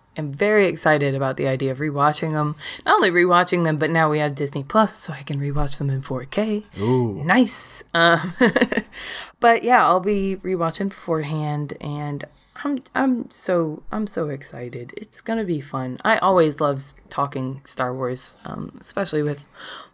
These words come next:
Speaker 1: more people who love Star Wars, uh, and just love film in general, because truly, you know, it's one thing to love,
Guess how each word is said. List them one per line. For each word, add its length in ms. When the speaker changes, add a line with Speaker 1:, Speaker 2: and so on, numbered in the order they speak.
Speaker 1:
more 200
people 300
who 120
love 260
Star 320
Wars, 460
uh, 340
and 300
just 180
love 240
film 300
in 180
general, 580
because 440
truly, 440
you 360
know, 380
it's 220
one 220
thing 300
to 140
love, 580